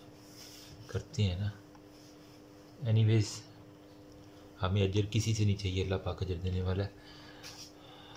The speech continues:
अच्छा, ओके, इसके अंदर intermediate host के बारे में एक बात याद रखनी है।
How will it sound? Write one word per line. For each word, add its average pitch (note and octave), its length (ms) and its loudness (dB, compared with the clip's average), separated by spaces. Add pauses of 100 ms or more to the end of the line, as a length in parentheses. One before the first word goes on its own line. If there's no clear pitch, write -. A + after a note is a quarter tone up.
(220)
अच्छा, - 300 -6 (1080)
ओके, - 240 4 (1000)
इसके C#3+ 180 4
अंदर D#3 120 8
intermediate D3+ 600 8
host B2 340 8
के C#3 80 0
बारे A#2 240 6
में B2 100 2
एक A2+ 180 -2
बात G#2+ 240 4
याद G#2+ 200 6
रखनी A2+ 300 2
है। F#2+ 180 2